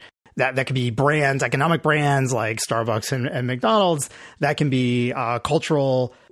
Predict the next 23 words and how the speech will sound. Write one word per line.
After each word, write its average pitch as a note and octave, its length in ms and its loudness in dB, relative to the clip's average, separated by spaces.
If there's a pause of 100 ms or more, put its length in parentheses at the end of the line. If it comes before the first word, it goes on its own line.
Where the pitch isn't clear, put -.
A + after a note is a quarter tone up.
cultural F#3 320 2
things D#3+ 320 2
like, B2 260 -2
like A#2+ 180 -2
movies D#3 440 2
and, A#2+ 200 -4
and C3+ 160 -2
music, E3+ 440 2 (280)
right? E3 220 0
And, E3+ 300 0
and D#3 260 0
the D3 300 0 (140)
spread A#3+ 540 2
there F3 300 4
is C3 160 0
a C#3+ 80 2
more C3+ 380 0
organic A#2+ 520 -4
thing, B2+ 320 -8
right? A#2+ 280 -2
That's A#2+ 300 -4
less A#2+ 280 -2
about, A2 480 -4